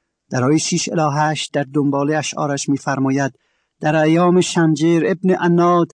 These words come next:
و در ایام یائیل شاهراه‌ها ترک شده بود و مسافران از راه‌های غیر متعارف می‌رفتند. حاکمان در اسرائیل نایاب و نابود شدند تا من دبوره برخاستم.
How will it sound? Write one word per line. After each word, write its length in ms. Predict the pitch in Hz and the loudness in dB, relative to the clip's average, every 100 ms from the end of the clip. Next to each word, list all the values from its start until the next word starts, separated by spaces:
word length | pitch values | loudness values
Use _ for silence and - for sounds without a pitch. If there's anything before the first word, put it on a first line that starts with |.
| _ _ | _ _
و 80 | 147 | -4
در 200 | 160 - | -2 0
ایام 440 | 165 151 175 175 | -2 0 0 2
یائیل 600 | 175 160 165 160 185 170 160 _ - | 2 2 2 2 0 0 -4 _ -12
شاهراه‌ها 840 | - 160 156 156 156 139 165 156 - | -4 -2 0 0 0 0 0 -2 -4
ترک 280 | 165 156 - | -4 -4 -6
شده 260 | - 113 | -6 -4
بود 280 | 107 123 117 _ _ _ | -4 -4 -6 _ _ _
و 80 | 143 | 0
مسافران 760 | 170 - 165 160 - 165 175 160 - _ | 0 0 -2 -2 -2 -2 0 0 -4 _
از 240 | 180 156 165 | -4 -2 0
راه‌های 560 | 165 156 151 170 160 | 0 0 0 0 0
غیر 340 | 156 160 160 160 | -2 -4 -2 0
متعارف 640 | 160 160 151 143 147 - | 0 0 -2 -2 -4 -4
می‌رفتند. 600 | 117 113 - 117 113 107 - _ _ _ | -4 -6 -6 -6 -4 -6 -10 _ _ _
حاکمان 680 | - 170 160 - 170 180 180 - _ - | -4 -2 -2 -2 2 4 2 0 _ -6
در 160 | 170 | -2
اسرائیل 640 | 170 - - 160 156 165 147 _ _ | -2 -4 -4 0 2 2 0 _ _
نایاب 560 | 151 156 143 147 151 151 _ - | -2 0 0 0 0 -2 _ -4
و 80 | 151 | 0
نابود 500 | 156 143 127 156 127 | 2 0 2 0 0
شدند 460 | - 117 117 113 107 _ _ _ | -4 -6 -6 -6 -10 _ _ _
تا 260 | - 135 127 | -6 -2 0
من 280 | 131 139 123 _ _ 170 | 0 0 -2 _ _ -8
دبوره 420 | 143 127 127 139 | -6 -4 -2 -2
برخاستم. 880 | 117 147 - 131 113 - 123 113 107 | -2 -4 -4 -6 -6 -8 -8 -8 -10